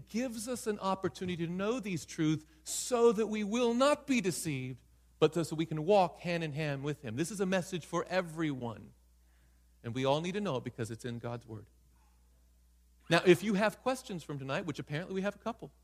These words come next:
that's no problem. Please put them in the question and answer. We're gonna have some interesting question and answers perhaps after this, but it's no problem at all. But I want you to go home, take the last two lessons, look up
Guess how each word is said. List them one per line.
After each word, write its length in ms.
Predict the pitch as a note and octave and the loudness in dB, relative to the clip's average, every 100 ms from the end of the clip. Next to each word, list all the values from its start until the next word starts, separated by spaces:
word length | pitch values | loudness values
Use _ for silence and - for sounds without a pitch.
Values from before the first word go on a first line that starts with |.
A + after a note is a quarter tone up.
| _ | _
that's 160 | - A#2+ | -16 -14
no 100 | D#3 | -14
problem. 340 | - - - - _ _ _ _ - | -14 -16 -18 -20 _ _ _ _ -14
Please 300 | A3+ F3 A#2 | -10 -10 -10
put 180 | - B2+ | -10 -8
them 140 | D#3 | -8
in 60 | G3 | -10
the 40 | |
question 380 | - F#3+ F#3+ F3 | -6 -8 -8 -10
and 80 | C#3+ | -8
answer. 200 | C#3+ D#3+ | -8 -8
We're 100 | A#2+ | -8
gonna 100 | C#3 | -8
have 100 | C3 | -10
some 120 | - | -10
interesting 340 | B2+ C#3 - | -12 -12 -16
question 340 | D#3 D3+ D3+ C#3+ | -6 -6 -6 -8
and 80 | D3 | -8
answers 220 | G3+ D#3 | -8 -10
perhaps 320 | C#3 B2 A2+ | -6 -6 -4
after 180 | A#2+ A#2 | -8 -8
this, 300 | A2 D#3+ - _ _ _ _ _ _ _ | -8 -8 -10 _ _ _ _ _ _ _
but 100 | B2 | -4
it's 140 | B2 | -4
no 80 | D3 | -6
problem 380 | C#3+ D#3 D#3+ E3 | -6 -4 -2 -2
at 60 | F3+ | -2
all. 240 | D3+ A2+ | -2 0
But 100 | A#2+ | 0
I 60 | A#2+ | 0
want 160 | - | 0
you 100 | C#3+ | -4
to 40 | C3 | -4
go 180 | C3 | -4
home, 320 | C3 C#3 D#3+ G#3+ _ _ _ _ _ _ | -6 -8 -12 -16 _ _ _ _ _ _
take 320 | - F3+ F3+ - | -6 -2 -2 0
the 80 | |
last 340 | F3 F#3 F3+ - | 0 2 0 -6
two 120 | G3 | -4
lessons, 480 | F3+ F3+ - A3+ - | 0 0 0 -8 -6
look 220 | D3+ - | -6 -4
up 140 | C#3+ | -8